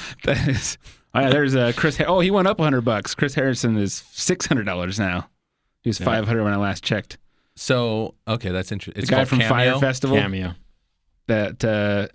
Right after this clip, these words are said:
Speaker 1: what's
Speaker 3: Andy King?
Speaker 1: Yeah, you know what I'm talking about, Fire Festival.
Speaker 3: Yeah. Yeah, he
Speaker 1: Um, he'll, uh, take one for the team. Remember that?
Speaker 3: No, I don't,
Speaker 1: Oh.
Speaker 3: know what you're talking about.
Speaker 1: You've seen Fire Festival documentary.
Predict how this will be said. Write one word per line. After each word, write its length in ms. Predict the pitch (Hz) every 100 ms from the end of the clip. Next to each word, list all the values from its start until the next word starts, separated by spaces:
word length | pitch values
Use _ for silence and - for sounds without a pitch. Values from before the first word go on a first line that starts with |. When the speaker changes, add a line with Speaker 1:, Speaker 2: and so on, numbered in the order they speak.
| _ _ _ -
Speaker 1:
what's 180 | 101
Speaker 3:
Andy 180 | 104 98
King? 400 | 92 107 107 113 - -
Speaker 1:
Yeah, 140 | 127 -
you 120 | 123
know 80 | 170
what 60 | 107
I'm 60 |
talking 220 | 98 98 101
about, 140 | 101
Fire 200 | 120 120
Festival. 460 | 120 117 113 120 120
Speaker 3:
Yeah. 320 | 110 113 78 - _ _ _ -
Yeah, 220 | 120 107
he 60 |
Speaker 1:
Um, 360 | 98 98 98 90 - _ _ _ _ _ _ _
he'll, 180 | 113 107
uh, 200 | 101 95
take 260 | - 139
one 140 | 135 127
for 80 | 117
the 100 | 113
team. 340 | 131 123 127 - _ _ _ _ _ -
Remember 180 | 123 131
that? 180 | 127 - - -
Speaker 3:
No, 200 | 104 87
I 80 | 85
don't, 220 | 87 85 113
Speaker 1:
Oh. 180 | 98
Speaker 3:
know 120 | 92 85
what 60 |
you're 100 | 80
talking 220 | - 80 82
about. 180 | 87
Speaker 1:
You've 120 | 180 190
seen 160 | 302
Fire 260 | - 247 190
Festival 400 | 104 95 104 98
documentary. 580 | 95 92 98 98 135